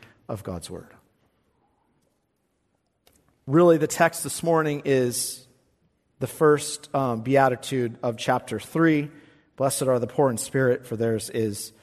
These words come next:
the kingdom of heaven." Well, I thought this morning that it would be helpful to begin a short series through the Beatitudes. What inspired this, uh, was actually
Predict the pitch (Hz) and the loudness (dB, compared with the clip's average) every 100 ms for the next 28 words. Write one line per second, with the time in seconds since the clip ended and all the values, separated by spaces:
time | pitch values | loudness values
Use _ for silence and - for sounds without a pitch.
0 | _ _ - - 113 101 85 73 _ _ | _ _ -14 -8 -6 -6 -8 -12 _ _
1 | - - 101 80 71 69 _ _ _ _ | -20 -14 -12 -12 -14 -20 _ _ _ _
2 | _ _ - 165 208 294 339 226 - 202 | _ _ 0 2 6 6 6 2 0 2
3 | 185 170 175 202 202 165 202 220 208 180 | 4 6 6 6 4 4 6 6 2 0
4 | 160 165 190 180 - - - 170 - 208 | 0 0 0 -2 -8 -20 -4 -2 4 2
5 | - 226 240 208 - 220 202 165 185 220 | 4 2 6 6 4 2 4 6 8 8
6 | 262 - 160 160 165 214 214 - - 294 | 6 0 -2 -2 0 2 2 0 4 4
7 | 349 208 143 151 160 - - - - - | 6 2 4 6 6 2 -10 -14 -20 -20
8 | _ _ _ - 156 160 202 233 202 196 | _ _ _ 4 4 6 8 8 8 6
9 | 208 - 214 196 196 | 4 4 2 4 2